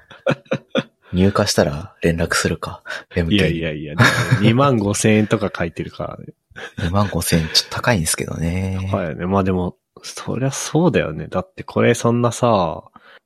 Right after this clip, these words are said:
Speaker 1: 工場でたくさん量産してみたいな感じじゃないでしょ、これ。こういうのって。
Speaker 2: 実はね、このキットに関して言うと、多分フル工場生産だと思うんですよね。
Speaker 1: あ、そうなんだ。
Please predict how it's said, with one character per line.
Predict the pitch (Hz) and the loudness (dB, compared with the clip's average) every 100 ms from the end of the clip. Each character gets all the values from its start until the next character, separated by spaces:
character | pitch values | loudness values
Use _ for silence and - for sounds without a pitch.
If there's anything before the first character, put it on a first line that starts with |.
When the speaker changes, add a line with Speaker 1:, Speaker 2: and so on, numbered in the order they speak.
| _ | _
Speaker 1:
工 | - 131 135 | 2 6 6
場 | 131 143 | 6 6
で | 113 101 | 6 0
た | 98 | -2
く | - | -2
さ | - 107 | 0 2
ん | |
量 | 101 101 | 2 2
産 | 98 104 104 | 0 0 0
し | 98 | 0
て | - 104 | 2 2
み | 92 | 2
た | 82 85 | -4 -8
い | |
な | 87 | -6
感 | - 90 | -6 -4
じ | 98 | -2
じ | 98 | 0
ゃ | 90 | 0
な | 90 | 0
い | 107 | 0
で | 101 | -2
し | - | -4
ょ、 | |
こ | - | -10
れ。 | - - _ _ _ _ _ _ _ | -10 -12 _ _ _ _ _ _ _
こ | - 87 | -6 -2
う | 82 | -2
い | |
う | 78 | -4
の | - | -10
っ | _ | _
て。 | - - _ _ - | -18 -18 _ _ -10
Speaker 2:
実 | - - | -4 -2
は | 80 | -2
ね、 | - - 113 - _ _ _ _ _ _ - | -6 -12 -16 -20 _ _ _ _ _ _ 2
こ | 107 | 4
の | 104 | 4
キ | - | 2
ッ | - | -4
ト | - | 0
に | 90 | 0
関 | 82 87 85 | 0 -2 0
し | - | -2
て | - | -2
言 | 78 | -4
う | |
と、 | - 78 78 - | -4 -10 -8 -2
多 | 110 | 0
分 | 85 76 76 | 2 0 -4
フ | - 95 | 0 4
ル | 95 | 4
工 | - 101 95 | 2 4 4
場 | 90 92 87 | 6 6 4
生 | 87 92 | 2 2
産 | 82 - 98 | 0 -2 -6
だ | - | -8
と | - | -8
思 | 71 | -8
う | 80 | -8
ん | |
で | 78 | -8
す | - | -8
よ | - | -8
ね。 | 117 - | -12 0
Speaker 1:
あ、 | 139 - | 2 4
そ | - - 147 | 2 4 4
う | |
な | 110 90 | 2 -2
ん | |
だ。 | - | -6